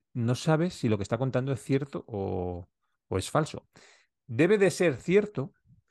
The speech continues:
porque, eh, cuando se publicaron algunos adelantos de la novela,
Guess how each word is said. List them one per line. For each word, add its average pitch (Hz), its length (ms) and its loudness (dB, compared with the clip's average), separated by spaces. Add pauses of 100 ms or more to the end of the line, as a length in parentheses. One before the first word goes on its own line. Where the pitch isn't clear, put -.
(320)
porque, 120 640 2
eh, 104 540 2
cuando 107 280 0
se 101 140 -8
publicaron 101 480 0
algunos 160 340 0
adelantos 135 380 0
de 123 60 -2
la 120 100 -2
novela, 117 420 -2